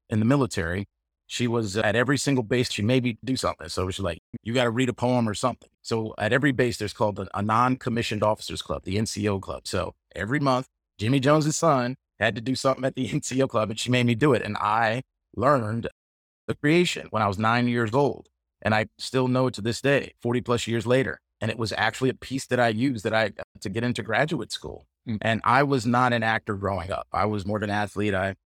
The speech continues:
Speaker 1: played sports and stuff like that. Even as an undergrad, I was a communications major. Apple doesn't fall far from the tree. My mom was a journalist. So I wanted to be a broadcast journalist. But then March of my senior year, I got introduced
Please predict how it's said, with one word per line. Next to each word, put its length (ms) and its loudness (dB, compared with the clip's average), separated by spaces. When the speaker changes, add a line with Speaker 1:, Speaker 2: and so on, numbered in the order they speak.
Speaker 1:
played 220 -2
sports 440 -2
and 60 -6
stuff 240 -2
like 180 -2
that. 300 2
Even 300 0
as 160 -2
an 80 -2
undergrad, 460 0
I 80 0
was 100 -2
a 60 -8
communications 760 0
major. 440 -14
Apple 240 -4
doesn't 240 -4
fall 180 -4
far 240 0
from 160 -4
the 60 -6
tree. 240 -4
My 120 -4
mom 260 0
was 180 -2
a 60 -2
journalist. 540 -4
So 340 0
I 60 -2
wanted 340 0
to 240 -2
be 140 -4
a 40 -2
broadcast 540 0
journalist. 500 -10
But 180 -2
then 420 0
March 300 2
of 100 -2
my 180 -2
senior 400 0
year, 320 0
I 280 0
got 160 0
introduced 720 -2